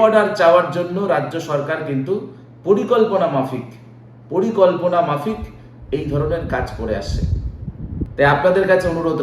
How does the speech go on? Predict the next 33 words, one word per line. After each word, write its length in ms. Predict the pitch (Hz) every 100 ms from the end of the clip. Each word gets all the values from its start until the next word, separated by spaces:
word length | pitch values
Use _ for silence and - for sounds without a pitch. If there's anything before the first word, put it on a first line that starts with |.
| 143
রাখলাম, 300 | 143 180 185 -
যদি 120 | 156
আপনাদের 380 | 151 151 160 160 143
মনে 140 | 143 165
হয় 260 | 175 185 180 - - - - -
মমতা 340 | 135 156 170
বন্দ্যোপাধ্যায়ের 720 | 147 151 151 151 143 147 135 -
সিদ্ধান্ত 460 | 139 151 156 151 139 -
সঠিক, 320 | 135 135 170 - - -
কমেন্ট 240 | 123 143 139
করে 140 | 151 151 143
জানাবেন। 360 | 147 156 170 170 - - -
আর 80 | 120 135
যদি 140 | 147 156
আপনার 360 | 143 139 196 185
মনে 140 | 165 143
হয় 160 | 110 101 - - 139
যদি 160 | 143 165
প্রকৃত 300 | 156 156 185 180
অর্থে 260 | 170 175 175 170 - - - - - - - - - -
মানবিক 340 | 139 180 190 202 190
রূপ 120 | 185 151
দেখাতেই 380 | 151 170 175 151
হতো, 140 | 151 175
তাহলে 220 | 151 151 135
বাংলায় 300 | 139 156 165 151
যারা 160 | 139 127 139
যোগ্য 220 | 139 135 160 139
শিক্ষক 340 | 131 143 123 123
আছেন 220 | 123 185 185
তাদেরকে 380 | - 120 139 156 - - - - - - 143
অতি 240 | - 214 202 - 143
দ্রুত 220 | 170